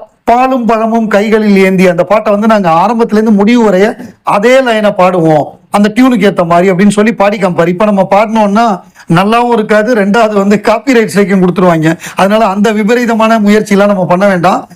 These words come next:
அது நீங்க டி டி பொதிகளை பாருங்க, எம் எஸ் வி கமலஹாசன் இன்டர்வியூன்னு போட்டீங்கன்னா அந்த ப-, வரும். அதை பார்த்து என்ஜாய் பண்ணுங்க. அஹ், எம் எஸ் வி அவர்களுக்கும் கவியரசர் கண்ணதாசன் அவர்களுக்கும், அஹ், நம்ம இந்த பிறந்த நாள்ல அவங்கள வந்து நினைச்சு பார்க்கிறோம். Pro-,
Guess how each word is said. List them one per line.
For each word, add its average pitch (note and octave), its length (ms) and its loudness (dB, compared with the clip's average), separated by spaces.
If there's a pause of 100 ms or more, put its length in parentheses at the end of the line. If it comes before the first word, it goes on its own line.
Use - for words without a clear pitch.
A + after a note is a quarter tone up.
(140)
அது G#3+ 180 -2
நீங்க A3+ 200 2
டி A#3 180 2
டி C#4+ 120 2
பொதிகளை A3 400 2
பாருங்க, F#3+ 320 0
எம் G3 220 2
எஸ் B3+ 200 -2
வி - 20 2
கமலஹாசன் G#3 640 0
இன்டர்வியூன்னு G#3+ 460 2
போட்டீங்கன்னா F#3+ 540 0 (260)
அந்த G3 260 -2
ப-, F3 340 0
வரும். G3+ 280 0
அதை G#3 240 0
பார்த்து G#3+ 380 0
என்ஜாய் G3 200 2
பண்ணுங்க. F3+ 540 -2 (180)
அஹ், F3+ 240 2
எம் G3 180 0
எஸ் B3+ 200 -2
வி B3 40 2
அவர்களுக்கும் G3+ 720 -2
கவியரசர் F#3+ 500 0
கண்ணதாசன் G#3 500 0
அவர்களுக்கும், F3 600 0 (320)
அஹ், E3 100 -2
நம்ம E3 200 0
இந்த D#3+ 200 0
பிறந்த A3+ 300 0
நாள்ல G3+ 260 2
அவங்கள F3 280 0
வந்து E3+ 180 2
நினைச்சு F3+ 340 0
பார்க்கிறோம். D#3+ 360 -2
Pro-, A3+ 260 0